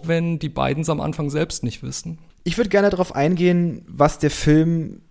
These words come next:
Speaker 2: auf der inszenatorischen Ebene baut. Also der Film ist gemacht von einem Charles Crichton. Ich glaub, der hat überwiegend Fernsehfilme gemacht in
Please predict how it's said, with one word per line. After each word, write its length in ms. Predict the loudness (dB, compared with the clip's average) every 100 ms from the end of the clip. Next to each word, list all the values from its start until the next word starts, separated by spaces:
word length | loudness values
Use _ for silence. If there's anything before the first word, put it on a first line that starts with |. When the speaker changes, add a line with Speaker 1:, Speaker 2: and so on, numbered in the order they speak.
| 0
Speaker 2:
auf 220 | 2 2
der 140 | -2
inszenatorischen 840 | -2 -2 -4 -4 -4 0 0 0 -2
Ebene 340 | -2 0 -2
baut. 580 | 0 0 0 -4 -8 -14 -4
Also 300 | 0 0 2
der 120 | 0
Film 180 | 0 -2
ist 120 | -2
gemacht 320 | -2 -2 -2
von 260 | -4 -4 -4
einem 380 | -4 -2 -2
Charles 540 | -2 0 2 0 -2 -8
Crichton. 580 | -2 0 0 -2 -2 -2
Ich 160 | 0
glaub, 200 | 2 2
der 120 | 0
hat 180 | -2 -2
überwiegend 480 | -2 0 0 -2 -4
Fernsehfilme 920 | -4 -2 0 -2 -2 -4 -4 -2 -2
gemacht 440 | -2 -2 -4 -6
in 280 | -4 -4 -4